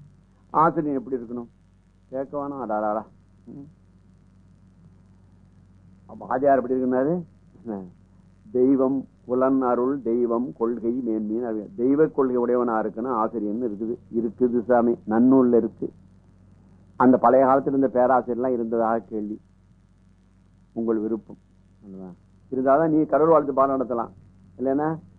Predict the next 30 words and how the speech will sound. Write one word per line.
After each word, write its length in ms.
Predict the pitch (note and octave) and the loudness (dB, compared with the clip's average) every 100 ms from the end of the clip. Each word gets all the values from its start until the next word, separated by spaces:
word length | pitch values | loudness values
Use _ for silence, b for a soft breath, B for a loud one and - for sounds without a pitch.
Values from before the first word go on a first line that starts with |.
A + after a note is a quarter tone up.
| - | -6
"அகர 260 | A#2 D3 | -2 0
முதலெழுத்தெல்லாம் 680 | D3 C#3+ C#3+ - D3 D#3 D3+ C3 | 0 -2 -4 -4 -2 -2 -4 -4
ஆதிவன் 300 | C3 C#3+ C3 | -2 -2 -2
முதற்றே 320 | C3+ C3+ C3+ | -4 -4 -6
உலகு, 320 | B2+ G#2 F#2 - - - _ - | -4 -8 -12 -20 -20 -20 _ -14
கற்றது 280 | - - D3+ | -10 -2 0
நாலாயிரம் 460 | D3+ D3 D3 C#3+ D3+ | 2 2 2 0 0
பேன் 20 | |
வாழை 240 | D3 D3 | 0 0
நற்றால் 360 | C#3+ B2 D3 C#3+ | -2 -4 -2 -2
பல 200 | C3+ C3 | 0 -2
தொழாறு 380 | B2+ C3 B2+ A#2+ | -2 0 0 -2
நீ 140 | G2 G2 _ | -8 -16 _
மனது 200 | A#2+ C#3+ | -6 -4
செய்யனா 360 | C#3 D3 D3 D3 | -4 -4 -2 -2
மனது 240 | C#3 C#3+ | -2 -4
என்ன?" 180 | C#3 C#3+ - | -6 -8 -4
ஏய், 180 | C#3 | -4
இதெல்லாம் 240 | C3 B2 E3 | -2 -2 -2
அந்த 180 | D#3+ D#3 | -2 -2
காலம்ப்பா 520 | D#3 E3+ D#3+ D3 A2+ - | 0 0 -2 0 -2 -2
அப்படின்ட்டு 300 | B2 C3 B2 | -4 -4 -4
பண்ணி 200 | C3 C#3 | -4 -2
நான் 180 | C3+ | 0
என்ன 220 | B2+ B2 B2+ | 0 0 0
படிப்பு 360 | B2 A2+ - | -4 -4 -6
சொல்லுவானோ? 360 | B2 B2 A#2 A#2 - _ _ _ - | -4 -4 -4 -10 -18 _ _ _ -16
இல்ல. 240 | G2+ G2+ G2+ - _ _ - | -16 -16 -20 -20 _ _ -6
நல்ல 260 | A2+ C3+ | -2 -2
தெய்வ 280 | A2 G#2+ B2+ | -2 -4 -4